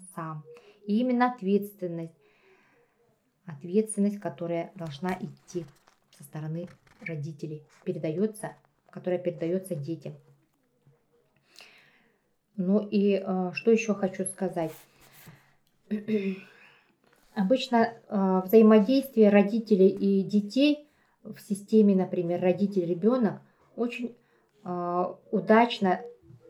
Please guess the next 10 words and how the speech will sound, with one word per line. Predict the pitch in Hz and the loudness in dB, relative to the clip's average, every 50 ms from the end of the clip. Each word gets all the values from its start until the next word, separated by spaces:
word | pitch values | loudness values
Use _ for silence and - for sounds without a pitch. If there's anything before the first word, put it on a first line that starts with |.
| - - - - _ _ - - _ _ _ _ - - | -20 -20 -20 -20 _ _ -20 -20 _ _ _ _ -18 -18
складывается | - - 202 214 240 262 247 220 214 208 185 170 160 - - - 165 147 - - - - - | -8 -2 2 4 4 4 4 4 2 2 4 2 2 0 -6 -12 -12 -12 -14 -16 -18 -10 -6
при | 202 196 208 220 220 214 190 202 - _ _ _ _ _ _ _ _ _ _ _ _ _ _ _ _ _ _ _ _ _ _ _ _ _ _ _ _ _ _ - - | -2 2 4 4 4 2 2 -2 -8 _ _ _ _ _ _ _ _ _ _ _ _ _ _ _ _ _ _ _ _ _ _ _ _ _ _ _ _ _ _ -14 -6
случае, | - 220 240 190 - - 190 | -4 -4 -4 -2 -2 -2 -2
когда | 180 - 180 170 175 165 180 175 175 170 170 - _ _ _ _ _ _ _ _ _ _ _ _ _ - - | -2 -2 -4 -6 -4 -2 -2 -2 -2 -4 -6 -10 _ _ _ _ _ _ _ _ _ _ _ _ _ -14 -12
со | 208 | -12
стороны | - - - 196 190 196 196 196 | -4 -2 0 2 4 6 6 6
родителей | 196 196 190 208 226 - - 196 180 | 6 4 4 2 -2 -4 -2 0 2
нет | 175 185 220 220 214 | 2 2 2 2 0
такого | - 185 - - - 180 175 170 170 170 - - - - - - - - | -2 -6 -4 -2 0 0 0 0 -2 -6 -10 -18 -20 -20 -20 -20 -20 -20
"встань, | - - - - 226 254 269 | -20 -4 0 4 4 4 4